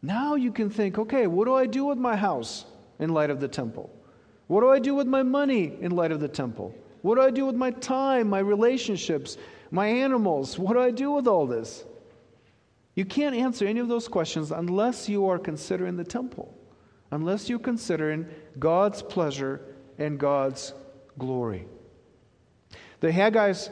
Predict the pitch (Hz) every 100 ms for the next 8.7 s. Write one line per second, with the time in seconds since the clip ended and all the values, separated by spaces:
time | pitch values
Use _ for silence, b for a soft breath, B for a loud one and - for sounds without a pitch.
0 | - 175 208 190 - - - 226 202 160
1 | - 156 165 214 226 - - 226 190 160
2 | 151 - 196 226 226 190 214 - 208 190
3 | 180 170 185 202 - 156 113 - - 131
4 | 143 151 143 147 143 143 139 131 123 120
5 | 98 - - B B B B B B B
6 | B B B _ _ _ _ _ _ B
7 | B 180 175 - 220 247 247 220 - 123
8 | 180 202 220 233 233 190